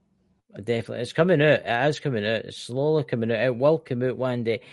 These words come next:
It'll maybe not come out until me and Dakota's go-, long gone and you guys in the chat long gone.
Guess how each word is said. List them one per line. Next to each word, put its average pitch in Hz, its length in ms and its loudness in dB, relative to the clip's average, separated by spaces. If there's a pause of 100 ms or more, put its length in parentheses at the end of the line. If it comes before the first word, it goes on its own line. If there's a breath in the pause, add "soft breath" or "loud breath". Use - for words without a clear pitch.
(240 loud breath)
It'll - 120 0
maybe 143 320 2
not 139 220 0
come 117 160 -6
out 131 80 2
until 107 400 -2
me 107 140 -4
and 107 100 -4
Dakota's 104 420 -6
go-, 101 140 -8
long 107 340 -2
gone 104 360 -2
and 101 160 -8
you 107 120 -6 (140)
guys 107 280 -2
in 101 40 -16
the 101 80 -12
chat 104 300 -4
long 107 200 -6
gone. 98 240 -6